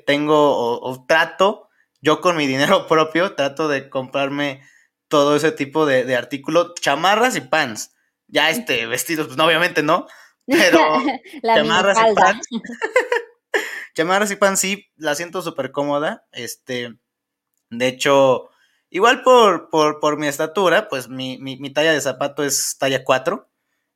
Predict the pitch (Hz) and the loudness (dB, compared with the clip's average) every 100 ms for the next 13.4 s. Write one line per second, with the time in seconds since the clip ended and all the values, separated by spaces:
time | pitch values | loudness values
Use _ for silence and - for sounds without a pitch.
0 | _ - 123 127 131 135 113 131 135 135 | _ -14 -6 -4 0 -2 -2 -2 2 4
1 | 135 135 127 117 127 123 127 135 123 127 | 4 0 -2 -2 0 2 2 2 0 -2
2 | 113 110 - 117 117 110 104 104 104 123 | -4 -4 -2 0 0 0 0 0 0 -4
3 | 196 _ _ _ _ _ _ _ 127 123 | -10 _ _ _ _ _ _ _ -8 -6
4 | 120 117 127 123 113 123 117 - 107 113 | -6 -4 -4 -4 0 2 2 0 -4 -4
5 | 113 117 110 120 156 120 101 120 113 104 | -4 -6 -2 0 0 0 -2 0 2 2
6 | 180 - _ _ _ _ 277 285 370 415 | -2 -10 _ _ _ _ -4 -2 -2 -4
7 | 294 240 220 202 175 220 220 262 311 285 | -4 -4 -4 -2 0 -2 -4 -4 -2 -2
8 | 220 208 233 240 190 185 185 208 214 254 | -2 -4 -6 -6 -6 -8 -8 -8 -6 -4
9 | 214 175 - 196 196 196 202 285 311 202 | -2 -4 -4 -6 -4 0 0 0 -2 -2
10 | 190 190 196 190 185 240 254 240 233 247 | -2 -2 0 0 2 4 6 4 4 6
11 | 254 202 190 190 208 226 247 220 208 208 | 6 6 4 4 2 4 4 6 6 6
12 | 226 233 233 247 233 185 - 202 202 202 | 8 6 6 4 2 -2 0 0 2 2
13 | 208 180 175 180 | 2 2 0 -4